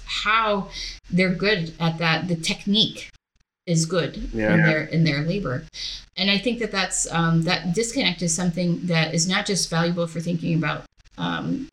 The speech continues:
Speaker 1: you know, regions outside of the United States or, or Western Europe. That, that's also something we need to understand and, and value a little
Speaker 2: Yeah.
Speaker 1: bit
Speaker 2: Yeah.
Speaker 1: more here in the United States. Of course, we don't want people to overwork themselves and to be so tired. Um, but that doesn't mean that you don't value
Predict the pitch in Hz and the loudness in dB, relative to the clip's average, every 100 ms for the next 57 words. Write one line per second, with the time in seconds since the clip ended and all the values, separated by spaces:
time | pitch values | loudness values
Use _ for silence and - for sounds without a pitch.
0 | - 165 160 170 175 160 160 160 160 - | -4 -2 0 2 4 4 4 4 0 0
1 | 160 156 165 - 160 165 165 170 - 170 | 0 0 -2 0 2 2 -2 -4 -2 2
2 | 160 160 160 147 - - 151 156 160 180 | 2 0 -2 -2 -2 -2 -2 -2 -2 -2
3 | 165 202 180 160 - - - - 220 220 | 0 2 0 -2 -6 -8 -8 -4 0 2
4 | 202 262 311 294 262 269 240 220 247 226 | 2 0 0 0 0 0 0 2 2 2
5 | 156 165 - 160 160 - - 160 156 - | 0 -2 -2 2 2 0 0 2 2 0
6 | - 160 160 160 165 160 131 127 123 123 | 2 2 4 2 4 4 6 6 6 6
7 | 170 165 156 165 175 190 170 170 165 160 | 4 4 2 -2 -4 -2 0 0 2 4
8 | 160 156 160 160 208 170 160 - - - | 2 0 -2 -2 0 0 0 -8 -12 -10
9 | - - 233 - - 190 190 240 208 208 | -6 -2 -2 -4 -8 -2 0 0 0 -2
10 | 196 170 160 - 165 160 156 165 190 185 | -2 -2 -4 -2 -2 0 -2 -2 -2 -2
11 | 185 175 180 170 165 165 160 156 160 165 | -2 -4 -2 -2 0 0 0 -2 -2 -2
12 | 156 - 165 - - - - - 165 156 | 0 -2 -8 -12 -14 -14 -10 0 2 2
13 | 156 165 - 180 185 170 185 180 170 175 | 2 0 0 -2 0 0 -2 0 0 2
14 | 175 165 160 165 165 160 160 156 170 185 | 2 2 2 4 4 4 2 0 0 0
15 | 156 160 | 0 -2